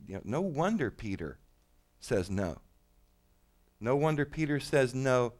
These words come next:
three times. No wonder God has to keep coming back to Peter and saying, you know, "Peter, listen up." Pe-, and Peter's just hand over his ears, and,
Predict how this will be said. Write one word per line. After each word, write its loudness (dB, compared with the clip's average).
three -4
times. -4
No 0
wonder 2
God 4
has 0
to -12
keep -4
coming -4
back 0
to -10
Peter -6
and -6
saying, -6
you -8
know, -2
"Peter, -2
listen 0
up." 2
Pe-, -6
and -6
Peter's -2
just -8
hand -2
over -4
his -6
ears, 0
and, -12